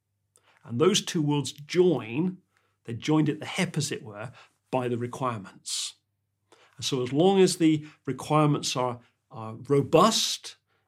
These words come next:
and they're prioritized and they're affordable at the beginning of a project,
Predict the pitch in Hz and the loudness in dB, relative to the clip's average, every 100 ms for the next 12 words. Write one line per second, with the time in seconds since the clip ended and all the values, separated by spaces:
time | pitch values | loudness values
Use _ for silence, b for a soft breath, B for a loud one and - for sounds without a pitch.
0 | - 123 120 120 120 - 143 165 190 - | -14 -8 -4 -4 -6 -2 4 6 6 4
1 | 156 175 180 185 - - - _ _ _ | 0 2 2 2 -2 -8 -16 _ _ _
2 | 113 120 123 - 185 190 175 160 160 165 | -10 -8 -8 4 8 10 8 6 4 2
3 | 151 123 123 127 117 117 - 127 - 151 | 0 -4 -6 -6 -6 -10 -10 -8 -4 -4
4 | 151 147 | -4 -10